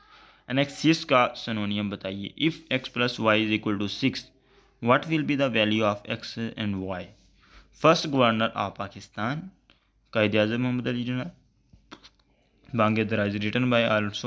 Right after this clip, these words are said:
मैं आपको बता चुका हूँ। If नसीम is older than वसीम, ये एज का क्वेश्चन है, कंप्लीट नहीं आ पाया। एज का क्वेश्चन है ये, जिसमें ये कहा जाता है कि नसीम उससे बड़ा है, तो वो नसीम से बड़ा, तो कौन बड़ा होगा?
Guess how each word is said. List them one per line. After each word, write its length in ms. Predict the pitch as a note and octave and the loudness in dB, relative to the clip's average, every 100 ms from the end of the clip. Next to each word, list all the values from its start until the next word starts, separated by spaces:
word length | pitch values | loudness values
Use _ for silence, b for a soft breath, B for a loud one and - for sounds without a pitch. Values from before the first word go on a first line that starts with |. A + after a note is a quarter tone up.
| A#2 A2+ A2+ | -2 -2 -4
मैं 300 | A2+ G#2+ G#2 | -6 -4 -2
आपको 240 | G#2 A2+ | -4 -6
बता 220 | G#2 A2 A2 | -6 -2 -2
चुका 260 | - - | -4 -6
हूँ। 100 | A2 | -2
If 140 | G#2+ C3+ - B2+ | 0 -2 -4 -4
नसीम 400 | B2 - C#3 - | -2 0 0 0
is 100 | B2+ | -4
older 480 | A2 A#2 A2 A2 A2 | -4 -2 2 2 2
than 280 | G#2+ G#2 G#2 | 0 0 0
वसीम, 360 | G2+ - A#2 A2+ | -4 -2 -2 0
ये 340 | A2+ A#2+ A#2+ C#3+ | 0 0 0 4
एज 240 | D3 D3+ | 6 6
का 140 | - | 0
क्वेश्चन 460 | A#2 A2 G#2 C#3+ C#3+ | -2 -2 -4 -6 -8
है, 140 | F3 - b b b b | -10 -14 b b b b
कंप्लीट 340 | A#2 G#2+ - A#2+ | -6 -6 -2 0
नहीं 300 | G#2+ A#2+ C3+ | 2 2 2
आ 80 | A#2+ | 2
पाया। 380 | - A#2 B2+ - b b b - | 0 -2 -2 -8 b b b 2
एज 220 | B2+ C3+ | 4 4
का 120 | C#3 | 2
क्वेश्चन 440 | C3+ A#2 G#2+ A2+ G#2 | 2 2 0 -2 -2
है 100 | G2 | -2
ये, 120 | G2+ | -4
जिसमें 500 | G2+ G#2 A#2 A2+ A2+ | -4 -6 -4 -2 -2
ये 120 | A2+ | -4
कहा 180 | A2 G#2+ | 0 0
जाता 280 | G#2 G#2 G#2+ | 2 0 -2
है 60 | G#2 | -2
कि 140 | G#2+ | 0
नसीम 400 | G#2 G2+ A2+ G#2 | -2 -2 -2 -2
उससे 200 | G#2 A2 | -2 -2
बड़ा 200 | G2+ G2+ | -2 -2
है, 160 | G2+ G2+ | -2 -4
तो 120 | G#2+ | -4
वो 200 | G#2 A2 | -2 0
नसीम 340 | A2 G#2 A2 | -2 -2 -4
से 140 | A2 A2+ | -2 0
बड़ा, 240 | G#2 G2+ | 0 -2
तो 140 | - | -2
कौन 240 | G#2+ B2 A#2 | 0 2 2
बड़ा 140 | G2 | -2
होगा? 280 | F#2 F#2 G2+ | -6 -8 -12